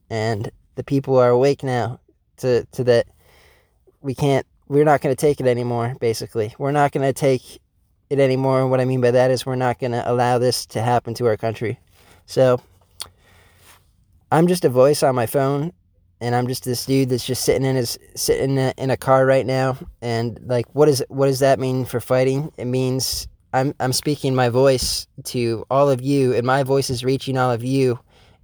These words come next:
and once my voice reaches you and you understand what I'm saying, connects with what you're, which, with what you believe, and we both have that same belief system,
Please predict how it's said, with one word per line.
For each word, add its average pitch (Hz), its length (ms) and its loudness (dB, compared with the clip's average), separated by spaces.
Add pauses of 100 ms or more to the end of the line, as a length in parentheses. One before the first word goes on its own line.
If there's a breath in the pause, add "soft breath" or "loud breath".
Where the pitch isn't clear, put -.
and 120 220 -2
once 147 220 0
my 143 140 0
voice 139 300 0
reaches 131 360 -2
you 143 260 2
and 127 140 0
you 131 140 -2
understand 131 560 -2
what 123 100 0
I'm 131 180 0
saying, 123 460 -2 (340 soft breath)
connects 143 380 0
with 131 160 -4
what 117 160 0
you're, 147 140 0 (120)
which, 139 320 -4
with 139 220 -4
what 135 160 2
you 143 200 0
believe, 127 440 0 (100)
and 127 140 -4
we 135 100 0
both 135 220 2
have 135 180 2
that 131 160 0
same 139 240 -2
belief 139 300 0
system, 120 560 -4